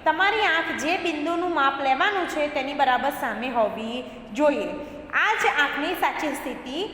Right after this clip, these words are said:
છે. ડાબી કે જમણી બાજુ તમે આંખ રાખીને, મ, યોગ્ય માપન કરી શકતા નથી. એના પછી જોઈએ આપણે પ્રવૃત્તિ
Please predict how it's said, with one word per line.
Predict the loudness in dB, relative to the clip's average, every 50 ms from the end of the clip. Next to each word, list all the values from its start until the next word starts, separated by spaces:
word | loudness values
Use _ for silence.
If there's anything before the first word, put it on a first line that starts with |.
| -10 -4
છે. | 0 0 0 0 0 0
ડાબી | 0 2 2 2 2 2 0 2
કે | 2 2 2
જમણી | 2 0 0 0 0 2
બાજુ | 2 2 2 0 0 0
તમે | 0 0 0 -2
આંખ | -2 0 0 0 0 2
રાખીને, | 4 4 4 2 0 -2 -2 -2 -2 -2 -4 -6 -8 -8
મ, | -4 -2 0 2 2 2 0 0 0
યોગ્ય | -2 0 0 0
માપન | 0 2 0 0 0 -2 -4 -2
કરી | -2 -2 -2 -2 -4
શકતા | -4 -4 -6 -6 -6 -4 0 2 2 4 4 2 0 -2 -6 -8 -10 -12 -12 -8 -2
નથી. | 0 0 2 0 -2 -6 -8 -8 -10 -12 -12 -12 -4 0
એના | 0 2 2 2 2
પછી | 2 2 4 2 4
જોઈએ | 4 2 2 2 4
આપણે | 2 2 4 2 2
પ્રવૃત્તિ | 2 2 2 2 2 2 -2 -6 -4 -2 0 0 0 0